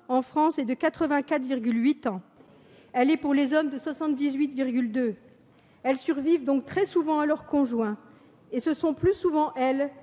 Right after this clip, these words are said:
que nous rencontrons dans les ehpad. Les recours aux aides à domicile ou tarifs à hébergement en ehpad constituent pour les femmes, mais je l'ai dit tout à l'heure, une difficulté financière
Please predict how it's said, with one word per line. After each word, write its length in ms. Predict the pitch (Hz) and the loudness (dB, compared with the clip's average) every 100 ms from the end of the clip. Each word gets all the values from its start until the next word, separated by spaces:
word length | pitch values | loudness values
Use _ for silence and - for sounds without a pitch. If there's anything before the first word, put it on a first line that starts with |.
| - - | -20 -10
que 80 | - | 0
nous 160 | 277 285 | 0 2
rencontrons 600 | 294 285 285 - 269 269 | 0 0 -2 0 0 2
dans 100 | 254 | 2
les 260 | 247 220 | 0 0
ehpad. 500 | 240 - 202 185 185 - - - - - _ _ 240 | -4 -4 -4 -4 -6 -10 -20 -20 -20 -20 _ _ 2
Les 80 | |
recours 400 | 262 311 - 330 | 4 4 4 4
aux 80 | 285 | 4
aides 220 | 269 294 | 2 4
à 40 | 285 | 4
domicile 580 | 277 269 254 - 285 302 | 4 4 4 4 4 4
ou 100 | 269 | 4
tarifs 400 | 262 269 285 - | 2 2 0 2
à 200 | 240 277 | 0 2
hébergement 640 | 254 277 254 269 285 311 | 2 2 2 2 2 2
en 120 | 240 | 4
ehpad 520 | 240 - 226 233 254 277 - _ _ | 2 2 0 0 -2 -4 -12 _ _
constituent 640 | - 330 - - 247 285 262 | 2 2 2 -2 0 2 2
pour 180 | 233 | 2
les 140 | 233 226 | 2 2
femmes, 300 | 240 226 208 | 0 0 2
mais 100 | 202 | 0
je 80 | 208 | 0
l'ai 80 | |
dit 160 | 214 240 | 0 0
tout 120 | 247 220 | 0 0
à 100 | 196 | 0
l'heure, 300 | 202 226 247 - - _ - | 2 0 -2 -10 -20 _ 2
une 220 | 240 247 | 6 6
difficulté 680 | 262 - 277 262 208 262 262 | 4 2 2 2 2 2 2
financière 800 | - 233 233 - 254 240 254 | 2 2 2 0 0 2 2